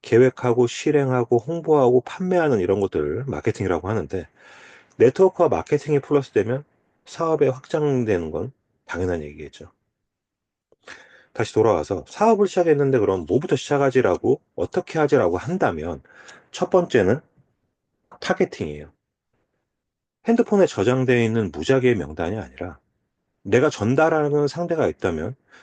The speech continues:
그 상대에 대해서 미리 생각을 해보세요. 무엇이 필요한 사람인지 니즈를 먼저 고민해보라고 말씀드리는 거예요. 고객의 요구와 욕구를 이해하셔야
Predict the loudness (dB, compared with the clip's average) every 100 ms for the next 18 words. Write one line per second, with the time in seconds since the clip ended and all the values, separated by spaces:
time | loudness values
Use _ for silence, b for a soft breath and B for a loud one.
0 | b -4 -2 0 2 2 2 0 -4 -4
1 | -10 -8 -4 -2 -2 -4 -6 -12 -16 _
2 | _ _ _ _ b b b _ 2 4
3 | 4 -2 -2 0 2 0 -2 -2 -4 -10
4 | -16 -20 _ _ _ 0 2 4 2 0
5 | -2 -6 -8 -6 -4 -4 -4 -6 -6 -8
6 | -10 -8 -8 -8 -12 -12 -16 -20 _ _
7 | _ _ _ _ _ _ _ b b b
8 | b 2 4 6 4 4 4 2 4 4
9 | 4 0 -6 -4 0 0 -2 -2 -4 -6
10 | -12 -14